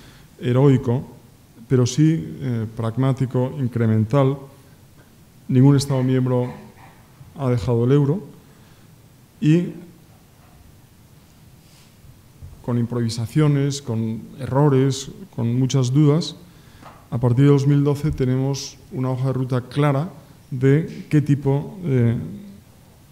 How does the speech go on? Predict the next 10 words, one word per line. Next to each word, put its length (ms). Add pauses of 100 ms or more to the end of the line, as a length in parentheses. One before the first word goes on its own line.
(120)
de 160
moneda 540
común 420
sostenible, 840 (640)
eh, 240 (1500)
tenemos 500
o 240
aspiramos 520
a 60
tener, 300